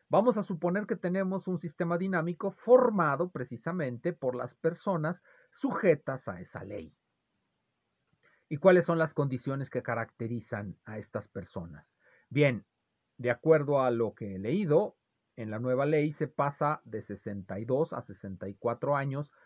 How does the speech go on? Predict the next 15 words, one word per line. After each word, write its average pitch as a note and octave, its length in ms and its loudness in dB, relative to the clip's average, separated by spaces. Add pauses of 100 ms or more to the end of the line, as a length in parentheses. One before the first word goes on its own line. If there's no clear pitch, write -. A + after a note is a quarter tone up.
(140)
como D#3+ 240 2
requisito F#3 640 0
para C3 200 0
jubilarse, D#3 640 -4 (440)
de A2+ 80 -12
sesenta A#2 420 -6
y - 20 -4
dos G#2+ 180 -8
a B2+ 60 -2
sesenta F#2+ 340 -12
y F2 60 -10
cuatro G#2 320 -4
años, C3 260 -6
es A2+ 80 -8
decir, A#2 340 -6